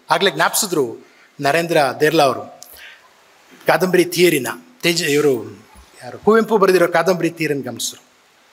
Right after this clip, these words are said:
ಕುವೆಂಪು ಅದೇ ಮುನ್ನುಡಿನಲ್ಲಿ, ಆ, ಇಂಗ್ಲೀಷಿನ ಪಾಕೆಟ್ ಥಿಯೇಟರ್ ಅನ್ನೋದನ್ನ ಕರತಲ ರಂಗಭೂಮಿ ಅಂತ ಮಾಡ್ಕೊಳ್ತಾರೆ ನೋಡಿ.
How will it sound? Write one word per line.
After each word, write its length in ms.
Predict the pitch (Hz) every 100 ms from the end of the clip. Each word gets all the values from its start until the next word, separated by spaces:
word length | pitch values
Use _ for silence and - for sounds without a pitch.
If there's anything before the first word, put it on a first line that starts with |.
| _ _ - -
ಕುವೆಂಪು 600 | 156 175 175 190 131 - - - - - _ - - -
ಅದೇ 340 | 160 165 175 170
ಮುನ್ನುಡಿನಲ್ಲಿ, 880 | 156 160 170 165 160 180 143 135 - - _ - - _ _ _ _ -
ಆ, 140 | 131
ಇಂಗ್ಲೀಷಿನ 500 | 135 156 170 160 175
ಪಾಕೆಟ್ 440 | 147 156 165 190 180
ಥಿಯೇಟರ್ 240 | 180 175
ಅನ್ನೋದನ್ನ 280 | 147 143 165
ಕರತಲ 460 | 170 165 170 196 180
ರಂಗಭೂಮಿ 500 | 165 160 147 151 147
ಅಂತ 120 | 143
ಮಾಡ್ಕೊಳ್ತಾರೆ 560 | 139 143 - 113 -
ನೋಡಿ. 180 | - -